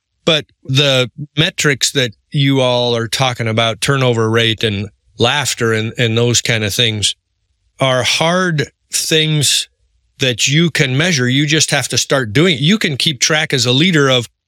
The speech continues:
how many times employees bring you challenges and how many times they bring you challenges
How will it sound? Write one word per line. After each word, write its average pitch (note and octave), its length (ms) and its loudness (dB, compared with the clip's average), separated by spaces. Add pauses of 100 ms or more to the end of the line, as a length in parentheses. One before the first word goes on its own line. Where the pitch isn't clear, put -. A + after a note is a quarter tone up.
(140)
how D#3 180 -2
many F3+ 220 2
times D#3+ 420 0
employees C#3+ 460 0
bring D#3 260 2
you D3+ 140 2
challenges C3+ 760 0 (720)
and C#3+ 160 0
how E3 160 2
many F3 180 2
times D#3+ 300 0
they D3+ 120 0
bring D#3+ 260 4
you D3+ 160 4
challenges D3+ 600 0